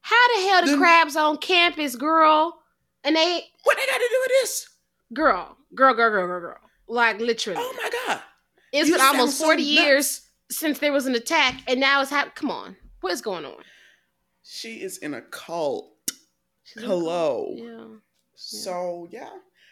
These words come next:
Speaker 2: Her professor says to her, "He is spoken." And that, that's what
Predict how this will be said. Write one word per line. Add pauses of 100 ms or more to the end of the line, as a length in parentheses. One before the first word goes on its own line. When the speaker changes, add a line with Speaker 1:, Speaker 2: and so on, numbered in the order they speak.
(260)
Speaker 2:
Her
professor
says
to
her,
"He
is
spoken." (560)
And
that, (1300)
that's
what